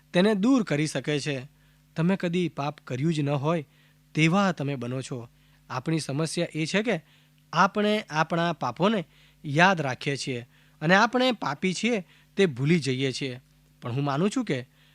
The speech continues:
ફરોશી અને દાણીનું આ સુંદર દ્રષ્ટાંત આપણને કહી રહ્યું છે કે જે ઈશ્વર યાદ રાખે છે, તે આપણે યાદ રાખવું જોઈએ.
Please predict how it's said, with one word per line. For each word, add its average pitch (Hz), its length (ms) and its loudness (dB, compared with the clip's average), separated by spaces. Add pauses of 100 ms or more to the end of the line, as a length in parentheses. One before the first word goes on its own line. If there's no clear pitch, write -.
(260)
ફરોશી 233 500 4
અને 170 280 -2
દાણીનું 180 720 0
આ 135 140 -6
સુંદર 180 420 0
દ્રષ્ટાંત 160 500 -2 (560)
આપણને 226 380 2
કહી 185 240 4
રહ્યું 240 220 4
છે 185 160 0
કે 127 240 -6 (500)
જે 131 220 -2
ઈશ્વર 220 520 2
યાદ 139 400 -2
રાખે 151 300 0
છે, 127 260 -10 (400)
તે - 180 -10
આપણે 151 460 -2 (320)
યાદ 143 320 -2
રાખવું 139 300 -4
જોઈએ. 120 380 -8